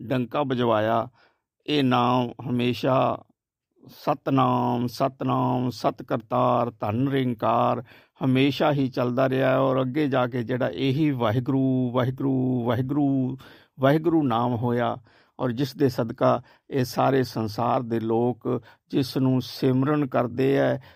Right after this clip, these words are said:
ਉਹ ਸੁਖੀ ਹੋ ਜਾਂਦੇ ਹੈ, ਉਹ ਆਪਣੇ ਜੀਵਨ ਦੇ ਵਿੱਚ ਖੁਸ਼ੀਆਂ ਪ੍ਰਾਪਤ ਕਰਦੇ ਹੈ, ਸੁੱਖ ਪ੍ਰਾਪਤ ਕਰਦੇ ਹੈ,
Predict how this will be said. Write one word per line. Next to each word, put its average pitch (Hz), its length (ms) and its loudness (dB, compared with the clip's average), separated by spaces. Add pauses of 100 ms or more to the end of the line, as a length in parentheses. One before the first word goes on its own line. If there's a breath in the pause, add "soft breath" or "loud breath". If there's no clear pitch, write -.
(140 loud breath)
ਉਹ 147 200 0 (840)
ਸੁਖੀ 170 320 2
ਹੋ 139 180 2
ਜਾਂਦੇ 123 400 0
ਹੈ, 127 220 0 (340 soft breath)
ਉਹ 143 400 0 (280)
ਆਪਣੇ 139 560 0
ਜੀਵਨ 131 420 2
ਦੇ 135 140 4
ਵਿੱਚ 127 480 -2
ਖੁਸ਼ੀਆਂ 151 380 -2
ਪ੍ਰਾਪਤ 131 440 -2
ਕਰਦੇ 127 460 0
ਹੈ, 131 60 2
ਸੁੱਖ 143 340 -4
ਪ੍ਰਾਪਤ 117 480 -4
ਕਰਦੇ 123 480 -2
ਹੈ, 123 160 0